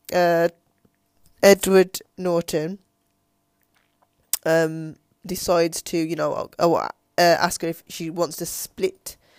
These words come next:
the, um, support groups, 'cause there's quite a few of them.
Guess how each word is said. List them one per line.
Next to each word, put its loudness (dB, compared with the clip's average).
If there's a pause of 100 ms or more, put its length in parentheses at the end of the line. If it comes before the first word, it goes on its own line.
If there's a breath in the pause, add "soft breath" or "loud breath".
(300 soft breath)
the, -2
um, -2
support -4
groups, -4
'cause -8
there's -2
quite -2
a -4
few -2
of -6
them. -4